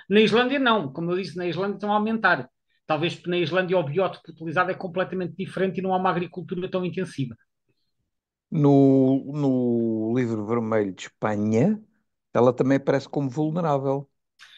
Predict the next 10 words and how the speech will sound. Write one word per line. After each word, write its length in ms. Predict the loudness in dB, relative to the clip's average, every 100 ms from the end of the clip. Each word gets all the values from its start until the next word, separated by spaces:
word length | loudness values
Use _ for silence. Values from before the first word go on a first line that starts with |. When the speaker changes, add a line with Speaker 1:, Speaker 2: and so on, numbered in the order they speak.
| -20 _
Speaker 1:
Ah, 120 | 2
no 160 | 4 6
livro 260 | 6 6 4
vermelho 280 | 2 4 2
de 60 | -2
Espanha, 640 | -2 0 2 2 2 0 _ _ -8
ah, 600 | -6 -4 -4 -2 -4 -6 -6 -6 -6 -8 -2
tem 120 | 0
duas 200 | 2 2
categorias. 540 | 2 -2 -4 -6 -8